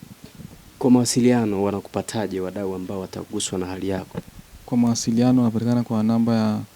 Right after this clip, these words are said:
Speaker 2: sifuri saba, arobaini na nane, thelathini, ishirini na sita, arobaini na mbili.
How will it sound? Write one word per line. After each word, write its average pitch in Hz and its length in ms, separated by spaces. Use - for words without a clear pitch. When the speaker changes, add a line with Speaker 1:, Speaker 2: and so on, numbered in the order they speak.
Speaker 2:
sifuri 120 560
saba, 139 520
arobaini 117 300
na 113 160
nane, 139 460
thelathini, 143 800
ishirini 117 320
na 113 120
sita, 147 520
arobaini 113 300
na 110 120
mbili. 110 400